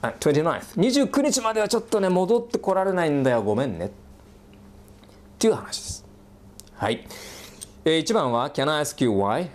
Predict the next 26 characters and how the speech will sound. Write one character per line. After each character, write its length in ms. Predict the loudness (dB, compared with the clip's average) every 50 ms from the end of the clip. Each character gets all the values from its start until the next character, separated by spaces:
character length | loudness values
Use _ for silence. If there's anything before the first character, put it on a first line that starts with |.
| -10 -4
理 220 | 0 2 2 4
由 120 | 4 4 4
を 120 | 2 2
教 60 | 2 2 2
え 160 | 2 2 2
て 180 | 2 2 2
い 100 | 2 2
た 80 | 2 0
だ 140 | 0 0 0
け 80 | 0
ま 100 | 0 0
す 100 | -2 -2
か？ 240 | -2 -2 -2 0 0
な 200 | 0 0 0 0
ぜ 100 | -2 -2
か 120 | -2 -2 -2
教 260 | -2 -2 0 0 0
え 40 | 0
て 80 | 0
く 80 | -2 0
れ 60 | 0
ま 100 | 0 0
す 120 | -2 -2
か？ 320 | -2 -2 0 0 -2 -4 -6 -12 -18 -20 -20 -20 -20 -18 -14
三 280 | -6 -4 -2 -2 0 0
番。 240 | 0 -2 -2 -4